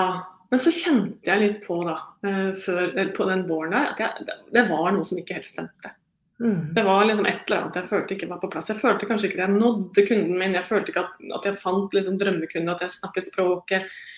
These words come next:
Speaker 2: Mm.
Speaker 1: At det var en jobb der da, som jeg ikke hadde gjort, rett og slett. Og det hadde jeg ikke.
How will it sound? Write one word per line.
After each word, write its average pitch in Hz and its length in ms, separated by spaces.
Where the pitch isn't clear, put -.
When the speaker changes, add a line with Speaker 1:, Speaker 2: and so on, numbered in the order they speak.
Speaker 2:
Mm. 214 100
Speaker 1:
At 180 80
det 233 60
var 233 100
en 220 80
jobb 208 240
der 196 240
da, 427 80
som - 160
jeg 214 60
ikke 160 100
hadde 190 140
gjort, - 320
rett 254 100
og 269 80
slett. - 240
Og 226 80
det 240 80
hadde - 160
jeg - 140
ikke. - 100